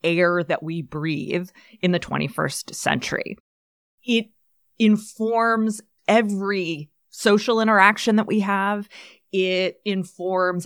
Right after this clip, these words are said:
every, uh, sort of political, uh, action that we take or don't take.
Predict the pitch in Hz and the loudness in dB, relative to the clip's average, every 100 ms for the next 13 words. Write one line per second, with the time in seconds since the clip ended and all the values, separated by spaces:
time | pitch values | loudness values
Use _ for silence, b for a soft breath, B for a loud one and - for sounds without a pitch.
0 | - 185 185 180 170 165 _ 165 151 - | -4 -2 -2 -2 -2 -6 _ -2 0 0
1 | - - - - - 165 131 _ - 170 | -2 -4 -10 -18 -8 -6 -6 _ -8 -4
2 | 190 226 233 226 220 208 208 208 - 170 | 2 2 2 4 4 6 6 6 4 4
3 | 160 151 - 143 139 - - 226 220 233 | 4 2 0 -8 -8 -6 2 4 4 2
4 | 214 160 185 175 170 - 151 202 208 160 | 0 2 2 4 -2 -2 -2 -4 -4 -8
5 | 208 - 165 151 160 - - - - 156 | -8 -6 -4 -4 -4 -8 -14 -14 -8 -6
6 | 294 339 - | -4 -6 -10